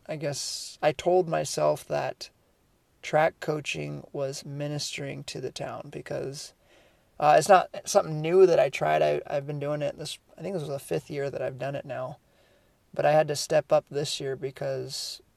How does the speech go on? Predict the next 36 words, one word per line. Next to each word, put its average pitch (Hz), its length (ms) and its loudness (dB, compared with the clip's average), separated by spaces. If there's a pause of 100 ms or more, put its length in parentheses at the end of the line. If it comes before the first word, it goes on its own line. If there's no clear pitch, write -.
(300)
our 139 580 -4 (180)
coach, 151 460 -2
that's - 260 -2
the 139 120 -12
school 147 440 -2
coach - 440 -4
there, 143 200 -4
passed 143 420 -6
away 143 580 -4
this 139 240 -12
last 139 320 -8
fall. 143 460 -2 (600)
And 135 80 -4
I 147 80 2
was 147 120 0
just 139 180 -8
a 143 40 -6
volunteer 143 580 -6
coach - 580 -10 (220)
the 151 100 -10 (140)
past 139 340 -6
four 143 260 -6
years. - 360 -10
And 143 80 -12
so 143 340 -6 (680)
I 151 40 -6
had 143 80 4
a 143 40 4
little 143 120 0
more 147 220 0
responsibility 143 800 -4
there. 139 160 -2
But 151 260 10 (400)
there 156 140 0
wasn't 151 280 -2
really 147 300 -2